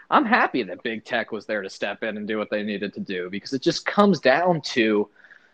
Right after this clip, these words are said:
you know, Trump was literally abusing and taking advantage of this country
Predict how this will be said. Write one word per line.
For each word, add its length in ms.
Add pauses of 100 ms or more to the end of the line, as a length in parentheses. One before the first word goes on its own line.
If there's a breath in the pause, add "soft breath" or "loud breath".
(520 soft breath)
you 140
know, 340
Trump 340
was 140
literally 400
abusing 600
and 120
taking 380
advantage 520 (140)
of 340 (380)
this 220
country 680